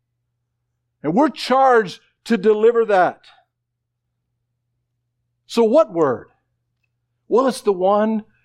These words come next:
that Paul taught him about in verse sixteen and seventeen. It's the word that is the God-breathed word. It's the word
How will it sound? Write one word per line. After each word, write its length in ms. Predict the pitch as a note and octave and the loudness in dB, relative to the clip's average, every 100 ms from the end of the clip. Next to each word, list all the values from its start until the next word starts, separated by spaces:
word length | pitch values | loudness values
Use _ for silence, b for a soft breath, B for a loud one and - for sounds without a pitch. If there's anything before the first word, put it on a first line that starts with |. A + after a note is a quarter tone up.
| _ _ _ _ _ _ - | _ _ _ _ _ _ -4
that 200 | G3 G3 | -4 -4
Paul 300 | - G3 F#3+ | -4 -2 -2
taught 300 | - G#3 G3 | -4 -4 0
him 300 | F#3+ F3+ F#3 E3+ | 0 0 -2 -4
about 300 | D#3+ E3+ F3 | -2 0 -2
in 100 | D#3+ | -2
verse 240 | E3+ - | -4 -4
sixteen 680 | G3 - - F#3 F3+ F3 F3 b b | -8 -8 -4 -4 -4 -8 -12 b b
and 180 | F3 | -4
seventeen. 840 | E3 A3 A3+ G3+ - F#3 D3+ A#2+ b b - | -4 -2 0 0 -2 -2 -2 -4 b b -6
It's 240 | G3+ - | -6 -4
the 120 | A3 | -6
word 600 | F#3+ G3+ G3+ G#3+ G#3 F#3 b b b | -2 -2 0 0 -2 -4 b b b
that 180 | G#3 A3+ | 0 2
is 220 | G#3+ D#3+ | 0 -2
the 120 | G3 | -4
God-breathed 1500 | E3+ D#3 G3 G3 G3 F#3+ F3 - - F3+ G#3+ G3+ F3+ D#3+ - - | -4 -2 0 2 2 0 -2 -18 -6 -2 0 0 0 -4 -8 -8
word. 500 | C3+ C#3 A#2+ G2 - _ _ _ _ _ _ _ _ _ _ - | -2 0 0 -4 -14 _ _ _ _ _ _ _ _ _ _ -4
It's 260 | A3+ A3+ - | -4 -2 -2
the 140 | A3+ | -2
word 560 | G3+ A3+ A#3 A3+ G#3+ | 2 2 4 4 2